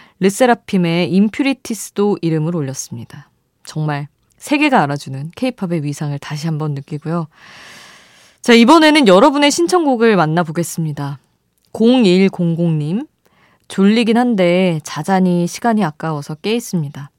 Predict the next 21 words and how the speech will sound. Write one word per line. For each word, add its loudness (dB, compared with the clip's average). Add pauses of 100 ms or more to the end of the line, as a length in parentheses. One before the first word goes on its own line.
(340)
덕분에 -2
신청곡도 -6
보내요." -6 (720)
어, 2
제시가 4
아이돌은 0
아닌데 -2
그래도 -6
될까요? -10
제시의 -6
인생은 -2
즐거워 -2
듣고 -12
싶네요. -4 (380)
노래 -2
제목대로 -6
된다면 -8 (420)
얼마나 -6
좋을까요? -10
하셨는데 -4 (960)
저희 -2